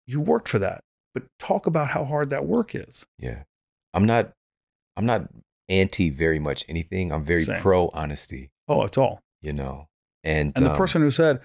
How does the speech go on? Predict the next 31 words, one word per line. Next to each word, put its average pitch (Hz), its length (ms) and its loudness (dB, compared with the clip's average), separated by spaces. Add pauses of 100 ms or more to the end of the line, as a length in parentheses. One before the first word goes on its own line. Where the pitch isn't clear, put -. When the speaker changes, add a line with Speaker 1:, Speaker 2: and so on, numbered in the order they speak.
(800)
Speaker 1:
"I 117 140 2
took 127 180 0
growth 131 240 4
hormone 101 340 2
for - 120 -8
this 98 220 -4
role 120 180 4
'cause 107 180 0
I 107 40 4
wanted 107 280 0
to - 80 -10
present 107 320 -2
this 110 120 -2
character 110 360 2
on 98 60 0
screen," 135 300 2 (200)
well, - 280 -4
hats - 320 0
off, - 280 2
dude. 123 200 -2
The 101 80 -4
good, - 320 -4
uh, 107 80 0
wow, 120 300 -2
great. 123 380 -2 (520)
Good 131 180 -2
to 120 60 -2
know. 139 480 2 (640)
I'm 117 100 4
not 123 180 4
saying 117 220 0